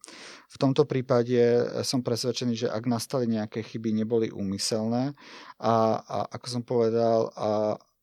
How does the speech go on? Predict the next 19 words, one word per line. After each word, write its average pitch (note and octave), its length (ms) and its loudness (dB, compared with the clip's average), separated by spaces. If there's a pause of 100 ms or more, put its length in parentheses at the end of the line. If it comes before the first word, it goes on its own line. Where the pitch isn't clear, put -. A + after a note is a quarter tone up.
(140)
ľudí, A#2+ 480 -2
e, A2+ 240 2
sestry B2 400 -2
nie A2 160 2
sú G#2+ 240 -2
počítače, G#2 800 -4
nás G#2 160 -2
nikto A2+ 320 0
nemôže G#2+ 400 0
naprogramovať. G#2 800 -4 (480)
A - 0 -
verím, A2+ 320 2
že A2 160 -2
sám A2+ 240 -2
pacient, A2+ 560 -2
e, G#2+ 400 -2
by G#2+ 160 -6
nechcel, G#2+ 560 -6
aby G2 320 -10